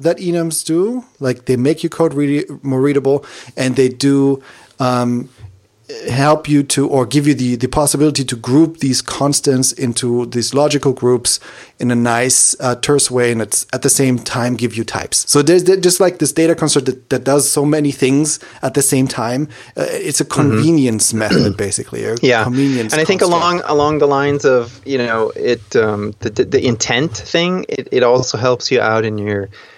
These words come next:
Speaker 2: in your I D E. And that's where I really miss this, this concept, because I have this, I use this, I do this all day long, right? I have,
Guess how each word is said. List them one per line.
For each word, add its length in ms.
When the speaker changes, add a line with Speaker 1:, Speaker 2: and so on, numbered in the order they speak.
Speaker 2:
in 100
your 180
I 120
D 120
E. 80
And 220
that's 320
where 200
I 40
really 440
miss 520
this, 480
this 240
concept, 560
because 520
I 100
have 340
this, 260
I 60
use 260
this, 200
I 60
do 180
this 160
all 140
day 140
long, 360
right? 320
I 80
have, 480